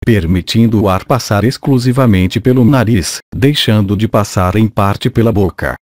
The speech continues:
Vocês podem se ajudar também pela posição da língua, quando ela é colocada, a ponta, no palato e permite, justamente, evitar a passagem do ar pela boca, enquanto mantendo a boca entreaberta. Pergunta.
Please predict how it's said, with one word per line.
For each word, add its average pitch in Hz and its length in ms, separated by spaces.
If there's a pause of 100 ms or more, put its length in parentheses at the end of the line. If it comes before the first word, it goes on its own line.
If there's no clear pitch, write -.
(440)
Vocês 117 460
podem 104 400
se - 160
ajudar 101 580
também 92 420
pela 127 240
posição 113 600
da 104 120
língua, 104 380 (160)
quando 117 380
ela 110 280
é 120 80
colocada, 98 640 (140)
a 113 120
ponta, 104 420 (160)
no 123 180
palato 101 540
e 110 60
permite, 120 640 (140)
justamente, 107 760 (160)
evitar 117 580
a 104 80
passagem 98 640
do 120 200
ar 98 200
pela 117 200
boca, 104 340 (180)
enquanto 143 520
mantendo 107 520
a 98 60
boca 120 320
entreaberta. 104 840 (1040)
Pergunta. 107 640